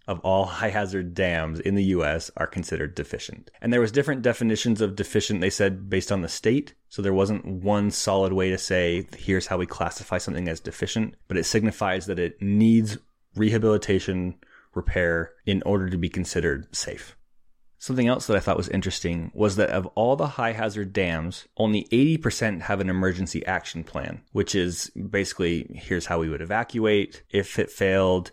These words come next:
here are the exact steps that we would take." Like, it seems like if you're gonna build this multi-million, hundred million dollar dam,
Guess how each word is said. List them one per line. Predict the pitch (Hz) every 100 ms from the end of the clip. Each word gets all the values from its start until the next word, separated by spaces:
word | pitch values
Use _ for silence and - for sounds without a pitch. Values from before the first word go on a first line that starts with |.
| _
here | - 98
are | 90
the | 82
exact | 82 87 73 - -
steps | - 98 -
that | -
we | 87
would | 80
take." | - 107 101 95 -
Like, | 107
it | 107
seems | - 196 190
like | 131
if | 107 123
you're |
gonna | 123 104
build | 87 101 95 92 90 -
this | 95 87 - - - _ _ -
multi-million, | 98 104 107 98 87 - 110 107 107 101 98
hundred | 101 104 98
million | 101 98 92
dollar | 95 90 90
dam, | 82 92 92 87 85